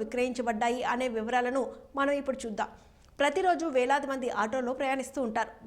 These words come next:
భారతదేశంలో ఆటోల ద్వారా జీవనోపాధి పొందుతున్న కుటుంబాలు చాలా ఉన్నాయి. ముఖ్యంగా సిటీల్లో ఆటోలు విరివిగా కనిపిస్తాయి. అందువల్ల ఈ ఆటో పరిశ్రమ భారీ ఆదాయాన్ని ఆర్జిస్తుంది. ఈ కారణంగా భారతదేశంలో ఆటోల అమ్మకాలు గణనీయంగా పెరుగుతున్నాయి. జూన్లో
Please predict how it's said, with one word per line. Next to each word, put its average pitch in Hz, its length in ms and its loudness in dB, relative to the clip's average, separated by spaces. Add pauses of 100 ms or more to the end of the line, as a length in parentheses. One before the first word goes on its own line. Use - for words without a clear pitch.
భారతదేశంలో 277 680 -2
ఆటోల 247 340 -2
ద్వారా 262 260 4 (440)
జీవనోపాధి 285 640 0
పొందుతున్న 233 360 -4 (100)
కుటుంబాలు 247 500 0
చాలా 247 300 2
ఉన్నాయి. 220 200 -6 (380)
ముఖ్యంగా 320 400 2 (420)
సిటీల్లో 339 440 2 (180)
ఆటోలు 277 400 2
విరివిగా 247 460 0
కనిపిస్తాయి. 240 460 -2 (360)
అందువల్ల 294 320 2 (140)
ఈ 269 40 2 (120)
ఆటో 285 240 0
పరిశ్రమ 269 340 -2 (160)
భారీ 269 260 2 (140)
ఆదాయాన్ని 226 480 0
ఆర్జిస్తుంది. 220 480 -2 (520)
ఈ 339 120 4
కారణంగా 294 420 2 (100)
భారతదేశంలో 247 720 -2
ఆటోల 262 300 2
అమ్మకాలు 247 380 0 (100)
గణనీయంగా 226 540 0
పెరుగుతున్నాయి. 226 440 -4 (460)
జూన్లో 349 300 6